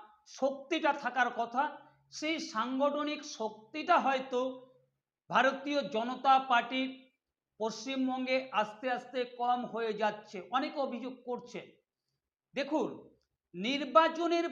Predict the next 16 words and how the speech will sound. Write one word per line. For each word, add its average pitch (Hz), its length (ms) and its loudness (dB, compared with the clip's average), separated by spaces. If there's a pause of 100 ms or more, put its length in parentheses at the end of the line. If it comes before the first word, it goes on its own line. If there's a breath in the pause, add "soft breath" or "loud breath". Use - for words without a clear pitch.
(160)
পরে 247 300 8 (1200)
যে 220 280 -2 (340)
কর্মীদের 269 560 2 (120)
উপর 233 360 2 (1000)
যেসব 277 380 2 (500)
হচ্ছে 311 440 0 (120)
আমরা 247 180 0 (100)
দেখছি, 254 360 -4 (800)
তারপরে 269 560 6 (1080)
রাজ্য 208 500 4
নেতৃত্ব 254 600 -4 (520)
তাদের 226 280 4 (120)
পাশে 208 300 0 (100)
গিয়ে 269 160 -4 (120)
দাঁড়ানো, 254 380 6 (760)
তাদের 226 240 0